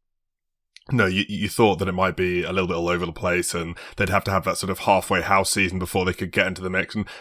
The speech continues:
people are already talking about them potentially making a go for the title next season, um,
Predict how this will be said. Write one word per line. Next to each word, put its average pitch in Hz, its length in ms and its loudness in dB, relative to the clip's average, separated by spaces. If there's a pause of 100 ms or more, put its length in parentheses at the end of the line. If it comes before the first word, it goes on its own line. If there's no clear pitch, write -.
people 135 220 4
are 117 60 10
already 110 200 10
talking 98 320 4
about 92 280 4
them 92 200 2
potentially 92 600 0
making 92 340 0
a 90 200 -6
go 95 180 4
for - 80 -6
the 87 120 0
title 123 420 2
next 85 260 -4
season, 95 320 4 (320)
um, 85 380 -2